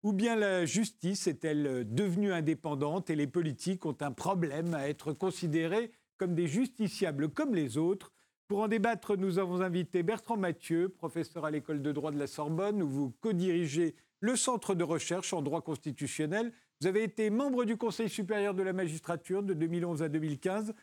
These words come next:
en tant que personnalité extérieure nommée par le président de l'Assemblée nationale de l'époque, c'était Bernard Accoyer. Et vous êtes l'auteur de Justice et politique, la déchirure. C'est paru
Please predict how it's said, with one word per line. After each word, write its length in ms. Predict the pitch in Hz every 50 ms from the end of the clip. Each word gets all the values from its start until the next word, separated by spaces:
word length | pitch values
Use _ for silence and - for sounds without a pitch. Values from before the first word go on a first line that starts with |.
| _ _ -
en 120 | 220 196
tant 180 | - - 220 208
que 180 | - - 185 160
personnalité 680 | - - 190 - - - 175 175 175 170 156 - - 170
extérieure 640 | 147 - - - 165 151 160 185 202 220 226 190
nommée 400 | 170 170 190 190 185 190 196 190
par 200 | - - 147 143
le 220 | 139 139 139 127 - _ _ _ _
président 400 | - 196 190 170 185 180 202 196
de 60 | 185
l'Assemblée 400 | 185 180 - 180 180 165 180 175
nationale 420 | 151 - 131 - 175 165 165 156
de 80 | 147 151
l'époque, 380 | 147 156 147 - 214 214 190 -
c'était 300 | - 156 135 - 151 143
Bernard 340 | 143 147 143 139 147 143
Accoyer. 560 | 139 131 - - 143 139 147 165 175 208 214 - _ _ - - - -
Et 80 | 214 226
vous 140 | 233 254
êtes 100 | 277 202
l'auteur 420 | 196 226 214 - - 220 226 240 220
de 160 | 190 180 170
Justice 800 | 151 151 247 285 - - - - 240 233 202 - - - - -
et 140 | 240 277 262
politique, 840 | - - 233 202 185 175 143 - - 165 175 180 202 196 - - 170
la 160 | 156 185 233 226
déchirure. 720 | 190 226 202 - - 185 175 156 160 160 175 202 226 214
C'est 160 | - - 170
paru 400 | 139 - 175 160 156 170 165 156